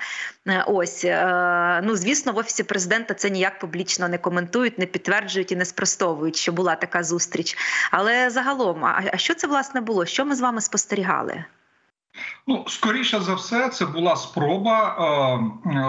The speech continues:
Speaker 2: організувати добровільну відставку Залужного, точніше, перехід його на іншу посаду, там, де, ну, скажімо так, політично він був би, е,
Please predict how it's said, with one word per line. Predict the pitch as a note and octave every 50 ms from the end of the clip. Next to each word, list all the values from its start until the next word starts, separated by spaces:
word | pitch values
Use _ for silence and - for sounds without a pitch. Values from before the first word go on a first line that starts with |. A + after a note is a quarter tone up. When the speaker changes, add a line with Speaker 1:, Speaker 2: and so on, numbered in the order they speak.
| C3 B2+ B2+ B2 A2 B2+
Speaker 2:
організувати | D3 E3+ - D#3+ D#3 D3 C3+ B2+ C#3 D3 C#3+ F3 G3 - - F#3
добровільну | C#3+ C#3 C#3+ C3+ D3+ D3 C#3+ F3 G3 F#3+ F3 D3
відставку | C3+ C#3+ B2+ - - - E3 F3 F3 - - - C#3+ C3+ C3 B2+
Залужного, | A#2+ A#2+ C#3+ B2+ C3 F#3 G#3 G3 F#3 G#3+ G#3 F#3 F3+ E3
точніше, | - - D3 - - F#3 F3 - - D3+
перехід | C3+ - D#3 D3 C#3+ - G#3+ G3+ - F3
його | D3+ D3 D#3+ D#3+ D3
на | C#3 D3+ C#3
іншу | D3 C#3+ C3 - C#3+ B2+ B2+
посаду, | C#3+ C3 - F#3 G3 G#3+ G3 F#3 F#3+ F3+ D#3 - - - - - - - - - - - _
там, | - D#3+ F#3 G3+ G3+ F3+
де, | F3 E3+ E3 E3+ E3+ E3 D#3 D3+ C#3+ C#3 B2+ C3 C3 B2+ G3
ну, | F3+ E3+
скажімо | - - D3+ C3+ C3+ C#3 B2
так, | B2+ A#2+ - - - - -
політично | F3 D#3 C#3 C3+ C3+ A3 G#3+ - - G3+ E3 D3+
він | D#3+ F3 D#3+ D3 C3+
був | D#3+ F3+ F3 D#3
би, | D3 D3 D3 C#3
е, | C3+ C3+ C3 B2 - - - - C#3 C3+ B2+ B2 A#2+